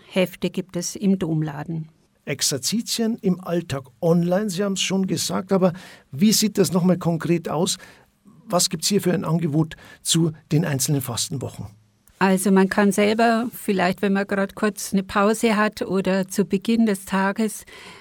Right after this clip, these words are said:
Speaker 1: eben auf die Homepage schauen und sich jetzt pro Woche diese Impulse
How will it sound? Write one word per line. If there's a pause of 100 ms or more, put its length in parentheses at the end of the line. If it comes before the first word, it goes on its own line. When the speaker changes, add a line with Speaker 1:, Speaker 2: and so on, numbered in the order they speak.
(200)
Speaker 1:
eben
auf
die
Homepage
schauen
und
sich (260)
jetzt
pro
Woche
diese
Impulse